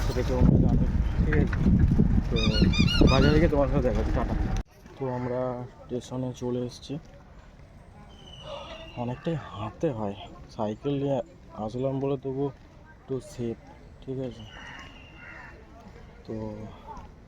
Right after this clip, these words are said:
সেরকম কোনো ব্যাপার নয়, কিছু ভালো মন্দ খেতে গেলে আমাদেরকে একটু কষ্ট করে আসতেই হবে,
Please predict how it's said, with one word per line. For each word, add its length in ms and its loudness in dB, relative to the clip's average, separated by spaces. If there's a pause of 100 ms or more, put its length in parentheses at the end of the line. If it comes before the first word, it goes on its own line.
(500)
সেরকম 420 -6
কোনো 220 -4
ব্যাপার 300 -4
নয়, 140 -8 (1040)
কিছু 180 -8 (140)
ভালো 260 0
মন্দ 180 -4 (120)
খেতে 280 -2
গেলে 160 -2 (100)
আমাদেরকে 360 -4
একটু 140 -12 (180)
কষ্ট 220 -4 (100)
করে 140 -2 (100)
আসতেই 340 -8
হবে, 140 -6